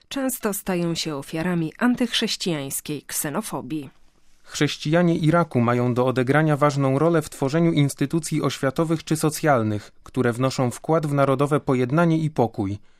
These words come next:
Speaker 2: Przypomnieli o tym uczestnicy spotkania irackich zwierzchników kościelnych różnych wyznań, zebrani ostatnio w Libanie. Spotkanie zorganizowała Światowa Rada Kościołów.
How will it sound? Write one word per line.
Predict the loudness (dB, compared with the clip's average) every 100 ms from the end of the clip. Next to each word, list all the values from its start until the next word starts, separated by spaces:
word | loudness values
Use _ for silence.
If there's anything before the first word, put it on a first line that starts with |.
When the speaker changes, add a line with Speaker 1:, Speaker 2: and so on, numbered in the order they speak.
| _ _ _
Speaker 2:
Przypomnieli | -8 -2 0 2 2 2
o | 0
tym | 2 2 2
uczestnicy | 0 -2 0 -2 0 -4
spotkania | -2 -4 -2 0 0
irackich | 0 2 0 -2 -8 -6
zwierzchników | -4 -2 -2 -2 -2 -2 -2
kościelnych | -4 -4 -2 0 -2 -2
różnych | -2 0 -2 0
wyznań, | -2 2 2 2 -2 -12 -20 -8
zebrani | -2 2 4 4
ostatnio | 2 0 2 0 2 2
w |
Libanie. | 0 2 2 2 -2 -6 -18 _ _ _ _
Spotkanie | -6 -4 0 2 2
zorganizowała | 2 0 2 0 0 2 2 2
Światowa | 0 -2 -2 2 2
Rada | 2 0
Kościołów. | -2 -4 0 0 0 -4 -10